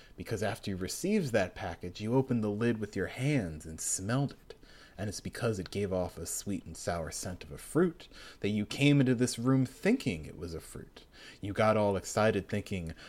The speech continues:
"I've got an exclusive scoop here," didn't you? And then you perhaps got some fruit juice from the lid stuck to your finger, just a little of it. Or perhaps you were careless and licked that finger.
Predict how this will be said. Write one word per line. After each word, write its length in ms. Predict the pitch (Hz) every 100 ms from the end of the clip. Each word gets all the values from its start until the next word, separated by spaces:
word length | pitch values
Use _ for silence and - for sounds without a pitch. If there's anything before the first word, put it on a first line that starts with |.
| -
"I've 240 | 110 123 107
got 220 | 113 98
an 80 | 90
exclusive 560 | - - 107 - 82
scoop 420 | - - 190 277
here," 440 | - 110 87 - - -
didn't 280 | 95 92 90
you? 200 | 123 220 - - - - - -
And 180 | 143 135
then 460 | 131 120 110 101 - - - -
you 100 | 101
perhaps 420 | 98 90 87 -
got 220 | 78 73
some 220 | - 76
fruit 400 | 80 - 123 -
juice 320 | - 80 73
from 160 | - 87 85
the 100 | 90
lid 240 | 127 135
stuck 300 | - 113 104
to 100 | -
your 80 | 92
finger, 500 | - 123 156 92 - -
just 180 | - 117
a 60 | 101
little 320 | 104 190 143
of 100 | 85
it. 120 | - - - - - - -
Or 160 | 98
perhaps 540 | 87 87 92 117 - 104
you 60 |
were 100 | 87
careless 540 | 80 - 113 117 95 -
and 200 | 82 82
licked 280 | 143 - -
that 180 | 78
finger. 460 | - 78 78 71